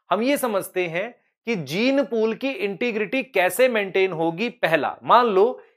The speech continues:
ये काऊ, इसके पास कैपिटल A स्मॉल a जीन है, ऐसी एक और है, ठीक है, क्लियर, और कैपिटल B स्मॉल b भी है। अगर ये काऊ यहां से बाहर चली जाए,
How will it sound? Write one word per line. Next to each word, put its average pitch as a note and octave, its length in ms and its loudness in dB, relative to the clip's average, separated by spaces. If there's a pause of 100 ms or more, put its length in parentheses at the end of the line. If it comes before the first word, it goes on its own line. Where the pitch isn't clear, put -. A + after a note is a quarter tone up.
(100)
ये A#3+ 220 4
काऊ, G3+ 520 6 (220)
इसके C4+ 320 -2
पास G3+ 560 2
कैपिटल A#3 520 0
A G#3 360 -2
स्मॉल G3+ 420 -4
a G#3 140 -2
जीन C#3+ 240 -10
है, G2+ 220 -20 (280)
ऐसी G#3+ 360 -2 (140)
एक G3+ 160 -4
और G3 220 6
है, G2 280 -12 (520)
ठीक A3+ 220 -2
है, B2+ 100 -4 (460)
क्लियर, A#3+ 400 0 (260)
और G#3 220 6
कैपिटल A#3+ 520 0
B A3+ 260 -4
स्मॉल G#3 380 -4
b G3 200 -6
भी D3+ 160 -6
है। A2 260 -16 (320)
अगर G3 260 0
ये C#4+ 180 -2
काऊ B3+ 340 6
यहां G#3 320 0
से B3+ 180 -4
बाहर F3 440 2
चली C3+ 360 -8
जाए, G#2 300 -10